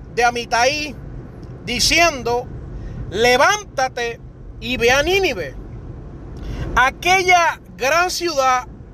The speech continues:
y pregona contra ella, porque ha subido su maldad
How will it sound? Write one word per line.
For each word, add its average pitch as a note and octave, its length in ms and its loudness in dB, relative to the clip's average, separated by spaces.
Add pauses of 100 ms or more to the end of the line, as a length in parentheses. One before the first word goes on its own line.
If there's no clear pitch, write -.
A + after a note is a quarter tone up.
(320)
y C4+ 160 -6
pregona C#4+ 1000 4 (140)
contra A3 560 0
ella, E3+ 380 -4 (880)
porque C4+ 500 6
ha F4+ 160 6
subido F4 580 -2
su D4 240 -10
maldad C4+ 540 0